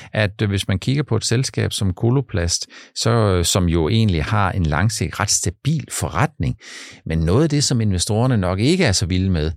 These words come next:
øh, det er jo, at der kommer fokus på prisfastsættelsen, og også at Coloplast inden for de sidste par år har været tvunget til at købe lidt ekstra til deres portefølje Atos Medical, og de købte,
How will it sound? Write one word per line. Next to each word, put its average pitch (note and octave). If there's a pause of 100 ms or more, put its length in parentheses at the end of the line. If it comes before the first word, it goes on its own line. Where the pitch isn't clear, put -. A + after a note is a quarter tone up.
(320)
øh, D2
det G#2
er F#2+
jo, G2+
at D#2+
der E2+
kommer D#2
fokus A#2
på F#2+
prisfastsættelsen, F2+
og D#2+
også D3+
at G#2
Coloplast B2+
inden B2+
for A#2+
de G2
sidste B2+
par G#2
år A#2+ (240)
har F#2+
været G2
tvunget C#3
til -
at G#2+
købe B2+
lidt A#2
ekstra G#2+ (200)
til G2+
deres E2+
portefølje A2+
Atos G#2
Medical, A2
og F2+
de F2+
købte, G2+